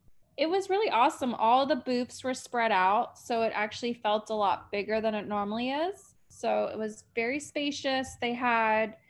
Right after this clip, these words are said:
in the center a little, um, area roped off with tables so you could stand and eat.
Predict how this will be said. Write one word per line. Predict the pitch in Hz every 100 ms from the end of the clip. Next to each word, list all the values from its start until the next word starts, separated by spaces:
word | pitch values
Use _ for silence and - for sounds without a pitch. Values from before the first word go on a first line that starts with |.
| _ -
in | 254
the | 269
center | 269 285 262 254 285 254 247 -
a |
little, | 226 233 226 226 226 220 214
um, | 208 196
area | - 233 226 226
roped | 214 220 214 -
off | 220 208 208 208
with | 208 208
tables | - 254 226 220 214 220 220
so | -
you | 226 208
could | 214
stand | 208 - 208 214
and | 262 254
eat. | 220 254 311